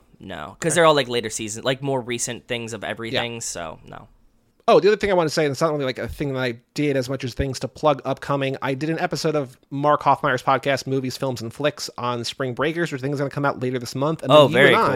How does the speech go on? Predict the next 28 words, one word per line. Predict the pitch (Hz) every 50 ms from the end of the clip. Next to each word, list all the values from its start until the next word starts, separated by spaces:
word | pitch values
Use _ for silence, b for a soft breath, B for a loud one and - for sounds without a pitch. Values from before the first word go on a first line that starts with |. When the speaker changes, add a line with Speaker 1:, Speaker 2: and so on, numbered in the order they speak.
| 123 143
Speaker 1:
cool. | 175 180 B B B B B B B B B _
Speaker 2:
just | 123 117 151 175 185 - -
did | - 139 147 143 139 - - 127
before | 131 123 - 156 143 147
this | 196 214 -
episode, | 139 - 120 104 - 110 107 107 107 110 117 123 b b b b b b
which | 147 143 -
will | 139
be | 127 139 143
out | 135 135 - -
in | 135 131 135 127 127
two | - - - 190 214 214
weeks | 170 156 170 180 - -
from | - - 135 123
today, | - - 123 123 147 151 117 87 67 92 135 143 - _ -
on | 123 127 123
September | 117 - 117 - - 143 135 127
twentieth. | - - - 147 147 131 123 127 127 - -
So | - 135
next | 123 123 123 147 - - - -
week, | 151 143 - -
as | 117 120
you're | 120 117
listening | 123 120 120 113
on | 113
the | 139
main | 180 180
feed, | - - 113 107 110 123